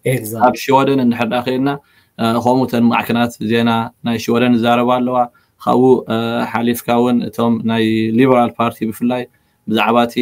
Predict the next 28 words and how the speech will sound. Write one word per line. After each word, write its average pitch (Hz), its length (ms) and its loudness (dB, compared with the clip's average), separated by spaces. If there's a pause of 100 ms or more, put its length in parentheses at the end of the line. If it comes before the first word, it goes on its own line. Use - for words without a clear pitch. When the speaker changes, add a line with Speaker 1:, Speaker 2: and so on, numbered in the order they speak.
(120)
Speaker 2:
እ፣ 113 140 -2 (380)
ናይ 110 220 -2
ብስርዓተ 117 400 -2
ግደፍ 117 220 0
ዝተገብረ 117 440 0 (360)
ጌጋ 120 320 2
ከም 117 200 -8
ምንባሩ 117 480 0
ስለምንታይ 123 580 0
እዩ፣ 113 120 0 (500)
እ፣ 110 80 -2 (240)
ኣብ 113 180 -4
ሽወደን 120 500 2
ዝፍቀደሉ 113 500 0
ተባሂሉ 135 340 0
ይዝረብ 120 340 4
ኣሎ። 101 220 0
ርግጸኛ 127 420 0
እየ፣ 139 120 0
Speaker 1:
ያ። 135 100 -4 (400)
Speaker 2:
እ፣ 113 80 -2 (420)
ፖሊስ 131 340 2
ሽወደን 135 360 0
ይኹን፣ 131 240 0 (140)
እ፣ 117 140 -6 (140)
ኣሚን 117 300 4
ብፍላይ 127 340 0
ስተኮሎም 135 480 0